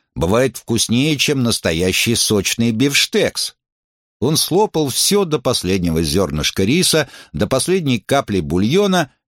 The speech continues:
и решил, что свои три с половиной звезды на туристской карте заведение заслужило. Потом открыл посылку и достал термос. Снова увидел стикер "Аспект славы" и понял не больше, чем в прошлый раз.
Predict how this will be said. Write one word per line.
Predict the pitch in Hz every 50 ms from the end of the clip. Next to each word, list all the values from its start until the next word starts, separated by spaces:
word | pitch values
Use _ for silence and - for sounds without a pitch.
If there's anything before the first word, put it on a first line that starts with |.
| _ _ _
и | - 143
решил, | 143 160 156 - - 202 214
что | 190 - - 156 139
свои | - - 123 127 135 139 139
три | 123 - 120 117 131 131
с | - -
половиной | - 76 76 73 80 90 92 85 80 78
звезды | 73 65 73 87 95 92 87 92 120 143 147 113
на | 87 76
туристской | - - 80 85 98 95 - - - - 67 - - _
карте | - 131 156 160 139 - 139 135 110 - - _ _ _ _ -
заведение | 196 175 180 170 147 123 87 98 104 104 98 98 98 95 90 - - _ _ -
заслужило. | - 170 156 160 - - - 80 73 64 60 58 55 50 50 - - _ _ _ _ _ _ _ _ _ _ _ _ _ _
Потом | 120 127 127 220 214 180 135
открыл | 101 - - 90 90 87 85 -
посылку | - - 80 - - - 165 180 170 131 - 170 156 - - - _ _ _
и | 208
достал | 208 139 120 104 - - 110 98 95 90 - _
термос. | - 160 147 104 - 117 - - - - - _ _ _ _ _
Снова | - - - 117 127 135 110 92
увидел | 85 80 76 90 113 104 101 90 82
стикер | - - - 135 151 143 - 151 131 107 - _ _ _
"Аспект | - 69 - - - - 95 92 - -
славы" | - - - 123 151 185 180 160 156 147 143
и |
понял | 127 - - 185 190 175 165 156 147
не | 135 131 127
больше, | 113 107 120 175 202 202 - - 170 147
чем | - - 147 135 120
в | - -
прошлый | - 90 90 87 85 - 85 90 92
раз. | 87 82 65 - - - -